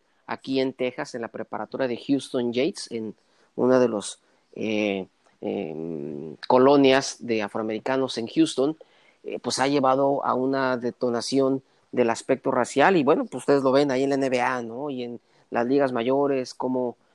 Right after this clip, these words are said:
cómo se están protestando y cómo se está alzando la voz, y si a eso lo pones en jóvenes de diecinueve años, y con la situación de la pandemia, no, pues haces,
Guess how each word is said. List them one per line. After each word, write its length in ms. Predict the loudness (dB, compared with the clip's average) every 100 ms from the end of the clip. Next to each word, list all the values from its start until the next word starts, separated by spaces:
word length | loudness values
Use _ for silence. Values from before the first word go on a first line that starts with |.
| _ _
cómo 320 | 0 2 2
se 120 | 0
están 260 | -4 -4 -2
protestando 640 | -2 -2 -4 -4 -4 -2 -4
y 60 |
cómo 200 | -4 -6
se 120 | -6
está 160 | -6 -2
alzando 340 | -2 0 0
la 120 | 0 2
voz, 300 | 2 0 -8 _ _ _
y 140 | -4 2
si 100 | 4
a 100 | 4
eso 340 | 4 0 -4 _ _ -2
lo 120 | -2
pones 460 | 4 4 4 2 -4
en 80 |
jóvenes 480 | -4 0 2 2 -2
de 80 | -4
diecinueve 480 | -6 -6 -4 -2 0
años, 540 | 2 2 0 -4 -8 _ -20 -12
y 120 | -8
con 180 | -4 -2
la 80 |
situación 440 | -4 -6 -6 -2 0
de 80 | 0
la 120 | -2
pandemia, 460 | -6 -4 -2 -2
no, 240 | -2 -2 -2
pues 200 | -4 -4
haces, 440 | -4 -2 -4 -4